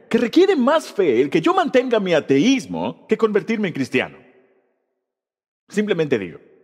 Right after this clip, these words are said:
simplemente digo. Así que para mí, concluí, basado en la evidencia de la historia, que Jesús no solamente afirmaba ser el Hijo de Dios, sino que lo respaldó regresando de entre los muertos.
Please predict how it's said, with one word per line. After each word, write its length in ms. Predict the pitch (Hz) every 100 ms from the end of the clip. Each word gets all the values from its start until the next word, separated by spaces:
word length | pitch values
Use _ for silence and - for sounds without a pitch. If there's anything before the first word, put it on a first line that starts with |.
| _
simplemente 400 | 214 220 226 240
digo. 180 | 233 - _ _ _ _ _ _ _ _ _ _ _ _ _ _ _ _ _ _ -
Así 160 | 143 147
que 100 | 143
para 220 | 160 156
mí, 440 | 240 269 80 - - _ _ _ _ _ _ _ _ _ _ _ _ _ _ _ _ _ _
concluí, 540 | - 202 165 180 185 117
basado 480 | 131 - 294 339 330
en 60 |
la 100 | 277
evidencia 540 | 170 165 185 226 190 175
de 100 | 147
la 80 |
historia, 640 | 110 - 135 104 73 73 - _ _ _ -
que 60 | 190
Jesús 260 | 202 349
no 140 | 330 262
solamente 360 | 233 214 214
afirmaba 480 | 170 - 175 262 254
ser 200 | - 202
el 120 | 170
Hijo 220 | 180 214 170
de 140 | 127
Dios, 360 | 90 78 - -
sino 340 | 135 214 330
que 100 | 277
lo 140 | 233 202
respaldó 560 | 180 - 120 98 98
regresando 640 | 92 127 160 139 170 175 160
de 100 | 139
entre 140 | 123
los 160 | 113 95
muertos. 460 | 101 87 - -